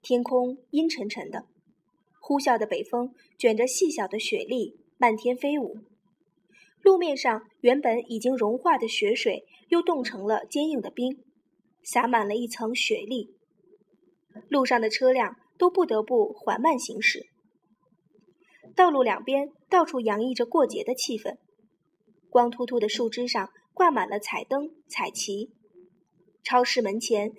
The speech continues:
人头攒动，各种花花绿绿、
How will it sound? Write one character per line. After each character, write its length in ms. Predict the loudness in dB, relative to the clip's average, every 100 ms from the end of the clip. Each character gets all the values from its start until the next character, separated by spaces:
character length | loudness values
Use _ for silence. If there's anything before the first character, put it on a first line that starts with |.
| -18
人 220 | 2 4 4
头 180 | 0
攒 300 | -2 -2 -4
动， 280 | 0 -2 -4 _ _ _ _ 4
各 160 | 4
种 180 | 4 -2
花 180 | 2 2
花 160 | 4 0
绿 180 | 0
绿、 180 | 0 -2